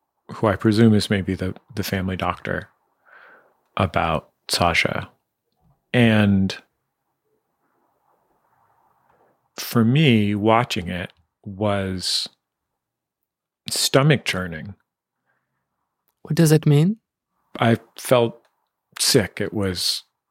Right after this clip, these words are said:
Speaker 1: difficult for me to watch. And it wasn't because the family doctor was hateful or cruel or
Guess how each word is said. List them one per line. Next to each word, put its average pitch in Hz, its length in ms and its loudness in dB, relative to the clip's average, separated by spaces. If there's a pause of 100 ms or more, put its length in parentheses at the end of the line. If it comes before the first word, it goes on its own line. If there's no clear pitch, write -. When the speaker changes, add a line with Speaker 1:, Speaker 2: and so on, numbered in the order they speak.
(280)
Speaker 1:
difficult 107 480 2
for 101 100 -4
me 92 140 -4
to 87 100 -4
watch. 80 400 -8 (1000)
And 120 340 4
it 127 220 0
wasn't 147 420 2
because 98 880 -4 (320)
the 104 100 -4
family 95 400 -4
doctor 98 540 0
was 87 720 -6 (1120)
hateful 92 800 0 (1160)
or 82 600 0 (380)
cruel 90 560 2 (1300)
or 87 540 -2